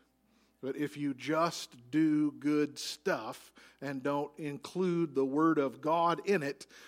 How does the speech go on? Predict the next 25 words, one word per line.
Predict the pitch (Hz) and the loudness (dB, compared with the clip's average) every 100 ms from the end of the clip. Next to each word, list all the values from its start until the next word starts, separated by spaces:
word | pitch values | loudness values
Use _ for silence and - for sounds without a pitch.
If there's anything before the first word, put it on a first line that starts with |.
| - | -12
you've | 143 143 123 | -2 -2 2
given | 165 160 156 | 2 2 -2
somebody | 165 156 151 151 | -4 -2 0 0
seedless | 143 - 165 147 143 | -2 -2 -2 -2 -4
fruit. | - 156 131 - - _ _ _ _ _ _ _ _ _ _ _ _ _ _ _ _ _ | -2 -2 -2 -6 -18 _ _ _ _ _ _ _ _ _ _ _ _ _ _ _ _ _
God | 120 127 127 | -4 -4 -2
doesn't | 127 127 147 131 | -2 -4 -4 -8
make | 131 131 - | -6 -6 -6
seedless | - 127 113 117 104 | -10 -8 -8 -10 -12
fruit. | - 107 - _ _ _ _ _ _ _ _ _ _ _ _ _ _ _ _ _ _ _ _ _ _ _ _ _ _ | -14 -16 -16 _ _ _ _ _ _ _ _ _ _ _ _ _ _ _ _ _ _ _ _ _ _ _ _ _ _
The | 127 | -10
entire | 117 - 160 175 | -8 0 4 4
point | 175 175 143 - | 2 0 -2 -4
of | 135 123 | -6 -2
that | 131 120 | -4 -2
fruit | 170 165 | 0 0
production | 160 151 139 - 104 - _ _ _ _ _ _ | 2 0 0 -8 -14 -20 _ _ _ _ _ _
by | 123 135 | -2 0
the | |
tree | 139 156 151 113 120 | 0 -2 -2 -4 -8
or | 127 123 | -8 -6
the | 117 | -8
vine | 113 139 135 135 | -4 -4 -2 -4
or | 127 | -4
whatever | 110 131 120 107 | -4 -2 -2 -4